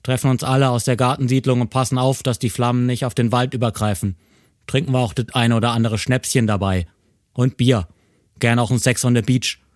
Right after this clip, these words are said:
Kannst ja auch kommen.“ Er sieht mir lange in die Augen. „Trinken darfst du schon, oder?“ „Ich bin Mitte dreißig“, ruf ich empört. „Nicht jeder kann perfekt sein“, sagt Heinz. „Aber das Wichtigste, nur Brennbares auf den Haufen.“ „Also Holz?“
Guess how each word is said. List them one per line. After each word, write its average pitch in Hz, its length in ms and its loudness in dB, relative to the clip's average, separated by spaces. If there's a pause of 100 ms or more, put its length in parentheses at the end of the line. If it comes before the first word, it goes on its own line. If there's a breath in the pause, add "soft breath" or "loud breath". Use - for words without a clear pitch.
(160)
Kannst 123 240 0
ja 123 80 2
auch 127 200 0
kommen.“ 104 320 0 (600)
Er 92 140 -4
sieht 98 180 -4
mir 95 100 2
lange 95 280 2
in 92 100 2
die 98 80 0
Augen. 95 320 -2 (500)
„Trinken 139 300 2
darfst 131 220 2
du 120 60 0
schon, 107 200 -2
oder?“ 131 320 0 (400)
„Ich 104 360 -6
bin 110 200 0
Mitte 120 220 2
dreißig“, 175 800 -2
ruf 98 160 -6
ich - 100 -8
empört. 104 440 -2 (460 soft breath)
„Nicht 117 220 0
jeder 107 260 2
kann 104 180 -2
perfekt 104 400 -4
sein“, 92 340 -2
sagt - 300 -8
Heinz. 92 300 -2 (320 soft breath)
„Aber 120 260 2
das 113 180 -2
Wichtigste, 127 600 0 (360 soft breath)
nur 135 440 4
Brennbares 101 1040 0
auf 110 200 -2
den 95 200 0
Haufen.“ 95 400 -2 (560)
„Also 87 420 -6
Holz?“ 104 380 -2